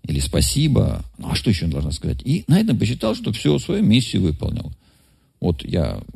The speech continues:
начал, а дальше как-то само должно пойти. Что же еще дальше делать?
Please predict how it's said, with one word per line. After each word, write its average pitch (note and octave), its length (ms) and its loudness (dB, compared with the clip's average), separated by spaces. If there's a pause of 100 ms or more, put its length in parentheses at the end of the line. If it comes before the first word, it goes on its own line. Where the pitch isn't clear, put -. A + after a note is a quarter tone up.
(200)
начал, E3 500 2 (380)
а - 80 -6
дальше E3+ 300 2
как-то B2 240 0
само G#2+ 280 8
должно C#2+ 280 -2
пойти. - 400 -4 (840)
Что F3+ 200 4
же B2 80 6
еще A2 200 4
дальше C#2+ 300 0
делать? - 280 -8